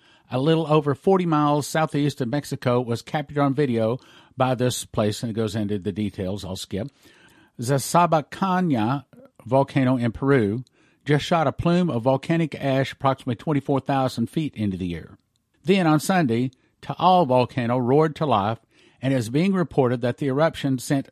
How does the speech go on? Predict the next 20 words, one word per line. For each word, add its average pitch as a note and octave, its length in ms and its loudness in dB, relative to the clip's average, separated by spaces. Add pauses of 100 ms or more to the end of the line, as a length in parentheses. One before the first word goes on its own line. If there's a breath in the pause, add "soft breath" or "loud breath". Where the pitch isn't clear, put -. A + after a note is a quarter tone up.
steam, F3 600 -4
ash, D3 340 -2
and C3 220 -6
pebbles A#2 640 -6 (320 soft breath)
up C#3 220 -2
to C#3 100 -4
ten F#3+ 340 -2
to D#3 120 -4
fifteen D#3 480 -2
kilometers C3+ 520 0
or A#2+ 80 0
sixty-nine B2+ 640 -2
miles A#2+ 380 0
into A2 200 -4
the G2 60 -6
sky. - 440 -10 (520 soft breath)
Can C#3 120 0
you D3 80 4
imagine F#3 420 2
that? E2+ 220 -12